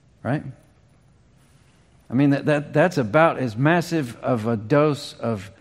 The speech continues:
of X-ray radiation as you're ever gonna get.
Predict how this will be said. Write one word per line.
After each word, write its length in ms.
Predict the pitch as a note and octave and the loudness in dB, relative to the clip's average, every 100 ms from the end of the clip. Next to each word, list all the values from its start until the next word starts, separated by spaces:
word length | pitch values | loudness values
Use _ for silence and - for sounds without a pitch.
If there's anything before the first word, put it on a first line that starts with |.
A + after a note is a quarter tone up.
| _ _ _ _ _ | _ _ _ _ _
of 320 | - A2 G2 - _ _ _ _ _ _ _ _ _ _ _ _ _ _ | -4 -4 -6 -16 _ _ _ _ _ _ _ _ _ _ _ _ _ _
X-ray 920 | - E3+ D3 - D3 D3+ D3 C#3+ B2 G#2 - _ _ _ _ _ _ _ _ _ _ - | 0 0 -2 -2 2 4 4 2 -2 -8 -20 _ _ _ _ _ _ _ _ _ _ -6
radiation 1040 | A#2 D3+ D3+ D3 B2+ A2+ - G2+ G2 G2 - _ _ _ _ - | 2 4 6 4 2 -2 -6 -6 -6 -10 -16 _ _ _ _ -12
as 160 | G2+ | -8
you're 160 | A2 A#2 | -4 -4
ever 340 | - C3 B2 | 0 0 0
gonna 280 | A#2 A#2+ A2 | -2 -2 -2
get. 380 | G2+ G#2 - - | -4 -6 -8 -16